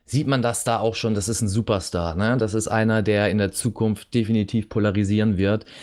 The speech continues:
Ähm, ich fand überhaupt das ganze Segment nicht so stark. Also das war tatsächlich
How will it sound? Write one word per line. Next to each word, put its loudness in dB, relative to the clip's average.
Ähm, 2
ich 0
fand -2
überhaupt -2
das -4
ganze -2
Segment -2
nicht 0
so 0
stark. -2
Also 0
das -2
war 0
tatsächlich -2